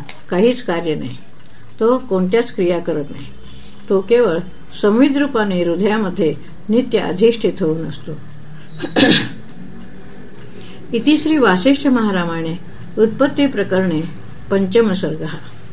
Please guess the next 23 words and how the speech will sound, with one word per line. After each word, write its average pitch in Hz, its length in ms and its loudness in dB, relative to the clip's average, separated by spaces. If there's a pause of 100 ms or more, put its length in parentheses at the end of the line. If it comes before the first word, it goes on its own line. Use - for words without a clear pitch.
(1000)
सर्ग 226 260 2 (420)
सहा. 180 220 0 (960)
श्री 320 160 2
वसिष्ठ 302 400 2
पुढे 269 280 2
सांगू 208 300 0
लागले, 185 320 0 (240)
"रामा, 202 340 2 (560)
जो 311 140 4
परमात्मा 262 640 4
सर्व 233 320 4
देवांचा 208 520 2
देव 202 280 4
आणि 190 200 -2
श्रेष्ठामध्ये 202 720 0
श्रेष्ठ 190 400 0
आहे, 160 260 -2 (720)
तो 330 120 4
परमात्मा 247 540 2
केवळ 190 300 4 (360)
ज्ञानानेच 208 580 2
प्राप्त 160 340 -4
होतो. 160 260 -6